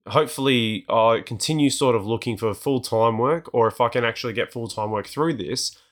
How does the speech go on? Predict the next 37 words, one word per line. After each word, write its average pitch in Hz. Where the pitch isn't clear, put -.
ideal, 113
you 92
know, 92
and 113
then, 110
yeah, 123
I 101
can 117
kind 110
of 101
get, 127
just 107
build 139
up 123
money 110
over 101
time, 113
build 120
up 104
the 117
kind 131
of 113
confidence 135
too, 127
being 113
back 123
in 135
the 113
workforce 104
and 110
feeling 110
consistent, 110
feeling 117
a 107
bit 107
more 101
secure, 101